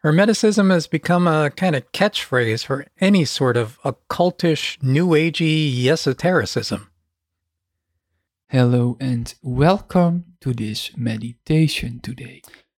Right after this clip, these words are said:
Speaker 2: I'm glad you're here. We're gonna take it very easy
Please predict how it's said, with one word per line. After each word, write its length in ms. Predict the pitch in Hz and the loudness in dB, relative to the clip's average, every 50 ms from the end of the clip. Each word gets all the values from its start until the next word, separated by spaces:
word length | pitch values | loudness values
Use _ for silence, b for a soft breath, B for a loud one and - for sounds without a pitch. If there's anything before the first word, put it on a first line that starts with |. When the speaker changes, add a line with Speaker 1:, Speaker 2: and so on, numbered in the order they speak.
| _ _ _ _ _ _ _ | _ _ _ _ _ _ _
Speaker 2:
I'm 180 | 202 196 180 151 | -2 0 0 2
glad 400 | - 147 160 190 208 202 - - | 2 4 2 2 0 0 -2 0
you're 140 | 151 139 | 0 2
here. 580 | 127 120 123 127 131 143 160 190 233 - _ _ _ _ _ _ _ | 2 4 2 4 2 2 2 0 -4 -6 _ _ _ _ _ _ _
We're 180 | - 151 175 175 | -2 0 0 0
gonna 280 | 160 - 180 180 180 | 2 2 4 4 4
take 320 | 170 - - 170 165 156 - | 2 2 2 2 2 2 0
it 140 | 147 143 - | -2 -2 -2
very 480 | - - 156 147 139 139 131 139 - _ _ | -2 0 0 2 2 0 -4 -4 -8 _ _
easy 640 | 180 175 151 135 120 - - 156 170 208 226 233 | 2 2 2 2 0 0 -2 0 0 0 -2 -4